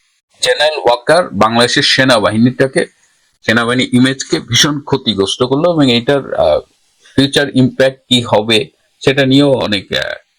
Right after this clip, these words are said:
অনেক কিছুই আমরা, আমরা একটা টেনশন তো আছেই যে কি হবে। তো গোপালগঞ্জের এই অবস্থায় একটা,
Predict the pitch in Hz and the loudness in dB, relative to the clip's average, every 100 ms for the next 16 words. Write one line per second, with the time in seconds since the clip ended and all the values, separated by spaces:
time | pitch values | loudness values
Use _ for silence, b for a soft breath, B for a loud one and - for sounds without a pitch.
0 | - - 117 - 110 113 101 87 - 87 | -10 -8 -8 -8 -8 -4 -4 -4 -6 -6
1 | 87 92 80 - _ _ B B B B | -6 -6 -6 -10 _ _ B B B B
2 | - - 120 - 147 - _ - - - | -6 -4 -6 -6 -8 -8 _ -16 -12 -6
3 | - - - - - - _ - - - | -6 -6 -10 -8 -10 -12 _ -20 -14 -12
4 | - - _ _ _ _ _ - - - | -12 -14 _ _ _ _ _ -20 -18 -18
5 | - - _ _ _ _ _ 104 104 131 | -20 -20 _ _ _ _ _ -12 -10 -10
6 | 165 160 170 175 - 143 151 143 _ - | -10 -10 -8 -10 -10 -10 -12 -14 _ -20
7 | 135 139 - 151 240 _ _ _ - - | -12 -12 -12 -20 -20 _ _ _ -8 -6
8 | - 139 | -4 -6